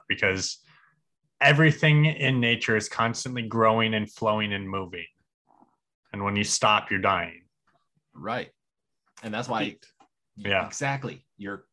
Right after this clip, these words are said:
Speaker 2: you've put a cap on it. You've put a maximum.
Speaker 1: Yeah.
Speaker 2: When there should never be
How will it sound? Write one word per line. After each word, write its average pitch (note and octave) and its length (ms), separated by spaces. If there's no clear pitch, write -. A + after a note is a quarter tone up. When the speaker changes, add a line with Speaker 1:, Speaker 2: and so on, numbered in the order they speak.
Speaker 2:
you've A#2 260
put D3 140
a A#2+ 60
cap C3+ 440
on F2 220
it. - 100
You've G#2 300
put C3+ 260
a A2+ 120
maximum. A#2+ 580
Speaker 1:
Yeah. A2+ 220
Speaker 2:
When G2+ 80
there A2 120
should - 220
never A#2+ 460
be F#2+ 340